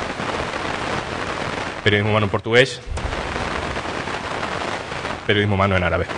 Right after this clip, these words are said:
Hay un nuevo ecosistema de la información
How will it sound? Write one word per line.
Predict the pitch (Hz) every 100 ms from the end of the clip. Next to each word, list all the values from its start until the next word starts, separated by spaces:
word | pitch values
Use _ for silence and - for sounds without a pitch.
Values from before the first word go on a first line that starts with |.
| - - - - - - - - - - - - - - - - - - - - -
Hay | 107
un | 107
nuevo | 123 135
ecosistema | 123 123 131 123
de | 113
la |
información | 110 117 107 101 131 135 143